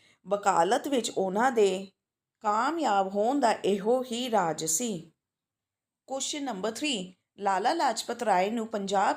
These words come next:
ਕੇਸਰੀ ਕਿਉਂ ਕਿਹਾ ਜਾਂਦਾ ਹੈ? ਉੱਤਰ, ਲਾਲਾ ਲਾਜਪਤ ਰਾਏ ਦੇਸ਼ ਦੀ ਆਜ਼ਾਦੀ ਲਈ ਹੁੰਦੇ ਵੱਡੇ ਵੱਡੇ ਜਲਸਿਆਂ ਵਿੱਚ ਸ਼ੇਰ ਵਾਂਗ ਗਰਜਦੇ ਸਨ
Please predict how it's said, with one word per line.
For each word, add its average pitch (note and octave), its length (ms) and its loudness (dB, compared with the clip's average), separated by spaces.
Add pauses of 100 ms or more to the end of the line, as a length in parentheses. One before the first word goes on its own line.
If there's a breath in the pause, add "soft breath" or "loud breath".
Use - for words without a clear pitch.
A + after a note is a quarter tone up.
ਕੇਸਰੀ G3+ 360 -4
ਕਿਉਂ C4+ 320 -4
ਕਿਹਾ G#3 300 0
ਜਾਂਦਾ C#3+ 440 -2
ਹੈ? G3+ 380 -8 (840)
ਉੱਤਰ, G3+ 460 -4 (320)
ਲਾਲਾ G#3 380 2
ਲਾਜਪਤ C4 540 -2
ਰਾਏ G3+ 280 2
ਦੇਸ਼ G3 420 -2
ਦੀ B3 120 -4
ਆਜ਼ਾਦੀ F#3+ 540 0
ਲਈ G3 280 0
ਹੁੰਦੇ F#3+ 400 -2
ਵੱਡੇ G3 380 2
ਵੱਡੇ G#3 340 -2
ਜਲਸਿਆਂ F#3+ 480 0
ਵਿੱਚ F#3+ 240 -4
ਸ਼ੇਰ A3 400 0
ਵਾਂਗ F3+ 260 2
ਗਰਜਦੇ E3+ 640 0
ਸਨ G#3+ 320 0